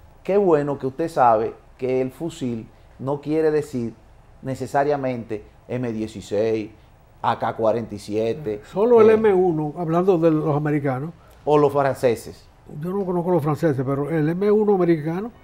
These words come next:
Speaker 2: es de tiro suelto.
Speaker 1: Entonces,
Speaker 2: A partir de ahí todos son ráfagas.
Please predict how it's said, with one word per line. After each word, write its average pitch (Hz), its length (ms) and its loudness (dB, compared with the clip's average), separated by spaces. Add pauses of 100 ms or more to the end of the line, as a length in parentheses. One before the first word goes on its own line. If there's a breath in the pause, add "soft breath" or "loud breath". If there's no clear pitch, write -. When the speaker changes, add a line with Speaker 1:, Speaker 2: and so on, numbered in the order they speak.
(160 soft breath)
Speaker 2:
es 170 160 0
de 175 160 2
tiro 175 320 4
suelto. 147 480 -2 (520 soft breath)
Speaker 1:
Entonces, 240 420 2
Speaker 2:
A - 20 6
partir 254 260 2
de 254 100 4
ahí 208 220 10
todos 185 420 0
son 160 160 0
ráfagas. 131 440 -2